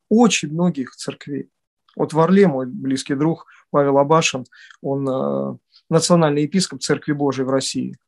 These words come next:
<laughs> Из-за восьми квадратных метров земли город подал на снос огромный храм, стоит прям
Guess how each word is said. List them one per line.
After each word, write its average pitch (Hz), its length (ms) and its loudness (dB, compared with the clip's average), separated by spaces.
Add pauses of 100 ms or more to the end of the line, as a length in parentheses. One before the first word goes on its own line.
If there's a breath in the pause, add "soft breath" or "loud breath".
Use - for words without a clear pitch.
(500)
<laughs> - 80 -12
Из-за 165 280 2
восьми 190 320 6
квадратных 170 560 2
метров 180 300 2
земли 151 420 -4 (260)
город 175 320 4
подал 147 320 2
на 180 100 0
снос 165 440 -2 (300 soft breath)
огромный 160 400 2
храм, 160 300 2
стоит 143 440 -2
прям 131 320 -4